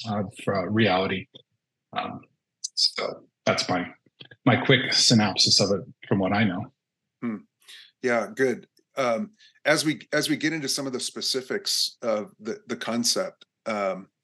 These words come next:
Speaker 2: I mean, there are lots of colors and stages. I mean, you could look at this almost as, um, mm,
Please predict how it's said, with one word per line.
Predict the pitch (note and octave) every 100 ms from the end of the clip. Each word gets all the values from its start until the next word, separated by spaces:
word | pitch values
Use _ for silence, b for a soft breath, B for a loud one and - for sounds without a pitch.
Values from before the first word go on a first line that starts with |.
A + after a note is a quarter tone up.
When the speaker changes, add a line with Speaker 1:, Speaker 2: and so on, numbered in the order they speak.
| b b b b b _ _
Speaker 2:
I | B2+
mean, | B2 A#2+
there | A2
are | G#2
lots | A#2 - -
of | G2+ - _ _ _
colors | - D#3+ D3 C#3+ C#3 B2+
and | - A2+ G#2+
stages. | - - C3 B2+ A#2 B2 A#2+ A2+
I | A2
mean, | A#2
you | A#2+
could | B2+ A#2
look | C#3+ C#3
at | C3
this | A#2+ B2
almost | A#2 A#2 -
as, | A2+ G#2 G2+ - - A#2
um, | G#2 G2 F2+ - b b b b - _ - _ _ - _ -
mm, | B2 A2+